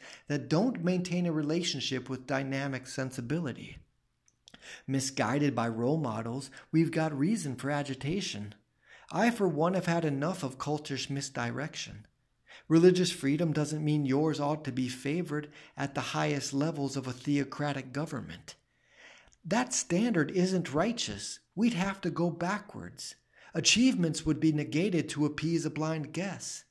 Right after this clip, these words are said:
It shouldn't be surprising that record numbers of voters assemble to take the reins back from those defiling decency.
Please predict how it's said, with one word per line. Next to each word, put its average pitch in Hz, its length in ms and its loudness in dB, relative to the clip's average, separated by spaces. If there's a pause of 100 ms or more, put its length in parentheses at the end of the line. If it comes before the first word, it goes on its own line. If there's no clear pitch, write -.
(640)
It 220 140 0
shouldn't 208 400 2
be 165 100 0
surprising 151 800 -2 (180)
that 143 220 -2
record 151 400 0
numbers 143 340 0
of 131 120 -2
voters 135 440 0
assemble 127 680 -4 (240)
to - 100 -6
take 160 300 -2
the 147 100 -2
reins 143 320 -2
back 190 580 -2
from 156 200 -2
those 147 320 -2
defiling 143 640 -6
decency. - 800 -8